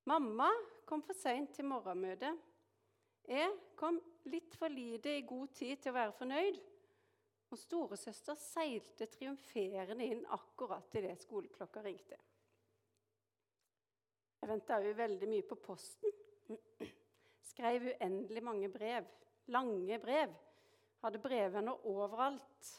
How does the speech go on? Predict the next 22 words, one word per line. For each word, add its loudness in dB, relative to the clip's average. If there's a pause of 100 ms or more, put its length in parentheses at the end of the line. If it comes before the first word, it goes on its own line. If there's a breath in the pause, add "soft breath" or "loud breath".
(240 loud breath)
Ventet -2
alltid -8
på -4
brev. -2
Jeg -8
kunne -2
hatt -8 (400 soft breath)
en -2
egen 0
stol -6
stående -2
ved -16
postkassestativet. -8 (800 soft breath)
Særlig 0
når 0
jeg 0
hadde 0
sendt -2
inn 4
en 2 (380 loud breath)
tjuefire-bilders -2
film -2